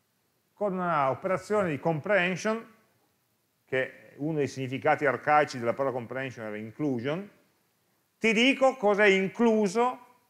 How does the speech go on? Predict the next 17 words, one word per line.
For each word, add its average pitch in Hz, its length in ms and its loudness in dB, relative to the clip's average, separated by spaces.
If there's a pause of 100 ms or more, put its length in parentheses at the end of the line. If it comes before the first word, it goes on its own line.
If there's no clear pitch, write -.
(160)
cosa 160 220 0
è - 100 -6
compreso, 196 960 0 (800)
qui 135 100 -8
non 127 120 -8
c'entra 156 260 -4
compre-, 117 440 -6
com-, 127 200 -12
comprehension 123 560 -4
come 110 180 -10
understanding, 82 760 -14
ma 101 120 -20
più - 240 -20
come 98 320 -10 (280)
com-, 95 240 -12 (160)
essere 107 360 -6
compreso, 101 580 -4